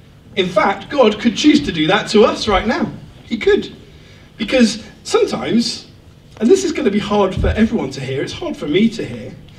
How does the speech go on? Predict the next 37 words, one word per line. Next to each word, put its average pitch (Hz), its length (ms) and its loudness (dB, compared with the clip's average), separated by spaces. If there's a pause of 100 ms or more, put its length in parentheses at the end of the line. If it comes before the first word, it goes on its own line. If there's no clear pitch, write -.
(160)
sometimes 311 380 -4
we 240 60 0
like 247 200 2
to 220 80 -6
think 208 280 0
of 190 80 -2
ourselves, 151 260 -4
we 185 80 -4
look 285 180 -2
at - 100 -8
people 202 240 -6
like - 180 -6
Putin, 143 480 -10
we 160 100 -8
look 185 140 -8
at 214 60 -12
people 196 260 -10
like 131 240 -10
Lot, 127 320 -12 (320)
Hitler, 160 320 -10
and 127 160 -10
we 143 100 -6
think, 139 300 -10
"Well, 165 100 -8
that's 190 240 -10
obviously - 520 -12
unrighteous. 113 840 -18 (360)
That's - 180 -14
obviously 147 480 -10
bad. 123 360 -14
Shame 196 400 -2
on 139 140 -8
you, 117 160 -8
but 151 100 -12
I'm 214 120 -2
British, - 500 -14
I'm 143 220 -14